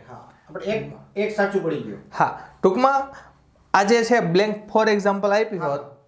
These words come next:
Speaker 2: તો આવું કરવાનું થાય છે.
Speaker 1: ઓકે.
Speaker 2: એટલે આ નિયમ એક ફિક્સ છે કે તમારે અહીંયા સુધીનું બ્લેન્ક આવ્યું, મતલબ અહીંયા તમારે,
Speaker 1: હમ.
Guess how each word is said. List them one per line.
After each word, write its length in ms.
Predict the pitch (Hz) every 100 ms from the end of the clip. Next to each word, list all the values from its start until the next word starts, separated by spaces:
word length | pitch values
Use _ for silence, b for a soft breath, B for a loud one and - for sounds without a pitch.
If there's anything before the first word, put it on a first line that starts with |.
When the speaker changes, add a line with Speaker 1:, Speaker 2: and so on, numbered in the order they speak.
| -
Speaker 2:
તો 60 |
આવું 220 | 190 233 190
કરવાનું 340 | 156 147 147
થાય 220 | 160 135
છે. 180 | 120 - _ _ _ -
Speaker 1:
ઓકે. 360 | 165 160 131 117 - _ _ _ -
Speaker 2:
એટલે 100 | 143
આ 160 | 165 208
નિયમ 300 | 226 226 226
એક 140 | 214
ફિક્સ 320 | 240 233 -
છે 140 | - 226
કે 120 | 214
તમારે 360 | 214 202 202
અહીંયા 360 | 180 180 208 226
સુધીનું 440 | 220 190 202 196
બ્લેન્ક 300 | 170 175 175
આવ્યું, 240 | 196 185 151
મતલબ 260 | 143 143
અહીંયા 220 | 143 143 135
તમારે, 500 | 139 135 139 170 -
Speaker 1:
હમ. 180 | 147